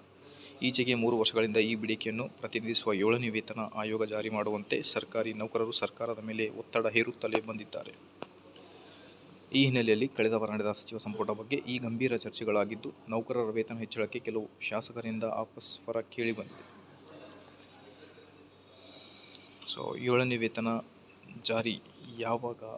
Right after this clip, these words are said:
ಅನ್ನೋದು ಒಂದು ಲೇಟೆಸ್ಟ್ ಅಪ್ಡೇಟ್ ಆಗಿರುತ್ತೆ. So ಅಂತಿಮ ವರದಿ ಸರ್ಕಾರಕ್ಕೆ ಸಲ್ಲಿಕೆಯಾಗಿದೆ. ಈಗ ಜುಲೈ ನಾಲ್ಕರಂದು ನಡೆಯುವ, ನಡೆಯಲಿರುವ ಸಚಿವ ಸಂಪುಟ ಸಭೆಯಲ್ಲಿ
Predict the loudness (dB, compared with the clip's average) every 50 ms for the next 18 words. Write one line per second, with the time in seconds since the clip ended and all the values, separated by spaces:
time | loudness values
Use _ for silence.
0 | -10 -8 -6 -4 -4 -4 -4 -4 -4 -4 -4 -4 -4 -4 -6 -4 -4 -4 -4 -4
1 | -4 -6 -8 -12 -12 -12 -10 -6 -6 -4 -2 -2 -2 -2 -2 -4 -4 -4 -6 -10
2 | -20 -20 -20 -20 -20 -20 -20 -20 -20 -20 -20 -20 -20 -20 -20 -20 -20 -20 -20 -18
3 | -16 -16 -16 -16 -16 -18 -20 -20 -20 -10 -8 -6 -4 -2 -2 -2 -2 -4 -4 -2
4 | -2 0 0 0 0 0 0 -2 -2 -2 -4 -8 -8 -4 0 0 0 0 0 -2
5 | -4 -4 -2 -2 0 2 2 4 6 6 6 6 4 2 -2 -2 -2 -6 -16 -20
6 | -20 -20 -20 -20 -14 -6 -4 0 4 6 6 6 6 6 4 0 -6 -16 -20 -16
7 | -10 -8 -4 0 2 4 4 4 4 2 0 0 0 0 0 2 2 2 2 2
8 | 2 2 2 2 0 0 -2 0 2 2 2 2 2 2 0 0 -2 -4 -2 -2
9 | -2 -2 -2 -2 -2 -2 -2 -2 -2 -2 0 0 0 0 -2 -2